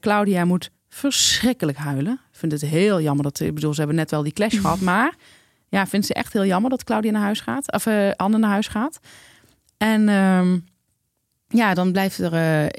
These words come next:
Speaker 1: Ingrid, ja, Ingrid zegt dan in de camera's, die wijkverpleegkundige, van: "Ja, ik, ik ben wel benieuwd wat er nu gaat gebeuren, want het, ja, er gaat een hele grote energie weg."
Speaker 2: Mhm.
Speaker 1: Dus, nou, dus dat wordt dan veel rustiger. Nou, wat zien we dan bij Walter? Eh, ik heb de hele week, hè, samengevat.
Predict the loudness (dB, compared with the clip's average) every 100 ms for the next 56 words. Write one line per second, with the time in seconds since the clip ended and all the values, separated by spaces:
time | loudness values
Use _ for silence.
0 | -2 -2 -2 -4 -2 -2 0 -2 -2 -4
1 | -4 -2 -2 -2 -4 -4 -6 -6 -6 -2
2 | -2 -4 -6 -6 -4 -2 0 0 -2 -2
3 | -2 -4 -8 -12 -6 -2 -2 0 0 -2
4 | -2 0 0 0 -6 -6 -2 -2 -2 -4
5 | -6 -10 -16 -20 -20 _ _ _ -2 -2
6 | -2 -2 0 2 2 2 0 -2 -2 0
7 | -2 0 0 0 -4 -2 -4 -4 -8 -2
8 | 4 4 4 -2 -4 -2 0 0 0 -2
9 | -2 -4 -4 -6 -4 -4 -4 -6 -6 -2
10 | -2 -2 -6 -8 -12 -20 -6 0 2 2
11 | 2 2 4 4 2 2 4 2 2 2
12 | 2 2 -2 -2 -2 0 0 0 2 2
13 | 2 2 0 0 0 0 0 0 -2 -2
14 | -6